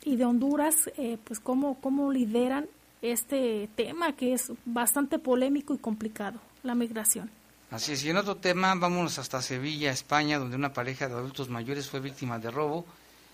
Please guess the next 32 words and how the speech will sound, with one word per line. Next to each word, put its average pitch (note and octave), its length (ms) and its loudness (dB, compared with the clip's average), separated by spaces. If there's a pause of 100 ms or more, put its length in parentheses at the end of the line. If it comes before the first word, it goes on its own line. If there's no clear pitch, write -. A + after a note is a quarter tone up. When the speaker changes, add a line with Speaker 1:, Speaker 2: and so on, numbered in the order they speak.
(240)
Speaker 2:
mientras E3 400 0
recibían D3 340 -2
atención D#3 380 -4
médica D3 320 -6
en C3+ 80 -2
un D3 100 -4
hospital C#3 440 -6
ubicado C3 420 -8
precisamente B2+ 680 -8
en B2+ 80 -6
Sevilla, D#3 560 -4 (640)
pues B2 200 -4
ambos C#3+ 240 2
debían C3 240 -2
estar C3+ 220 -4
varios C3+ 260 -4
días C3+ 220 -6
en B2 60 -6
el A#2+ 180 -6
nosocomio F3+ 720 -2 (600)
y C#3+ 80 -6
vieron F3+ 220 2
como E3+ 180 -2
una F3 140 2
forma F3 240 0
de D3+ 120 -2
protección C#3+ 500 -4
llevarse D#3 360 -2
consigo C#3+ 440 -6
todo D#3+ 300 -4
su C3+ 180 -8
dinero. C#3 420 -2